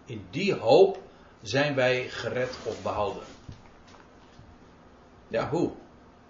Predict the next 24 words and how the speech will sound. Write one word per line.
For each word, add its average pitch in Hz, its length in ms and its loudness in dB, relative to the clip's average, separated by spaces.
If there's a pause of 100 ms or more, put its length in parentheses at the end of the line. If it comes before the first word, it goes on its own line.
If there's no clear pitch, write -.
(580)
Nou, 131 280 -4
niet 226 200 2
door 120 200 4
wijsheid, 185 560 2
niet 214 180 0
door 131 200 2
geleerdheid, 160 760 0 (220)
maar 135 280 -2
door 113 340 0 (400)
iets - 340 -4
wat 131 300 -2 (120)
bekendgemaakt 135 760 -4
wordt 131 180 -10
en 113 200 -6
daar, 95 300 -6 (120)
dat 104 260 -12 (340)
b-, - 280 -20
wordt - 260 -8
beaamd. - 480 -18 (2250)
Te 107 140 -4
redden 117 460 0
hen 107 320 -6
die 101 180 -6
geloven. 95 480 -8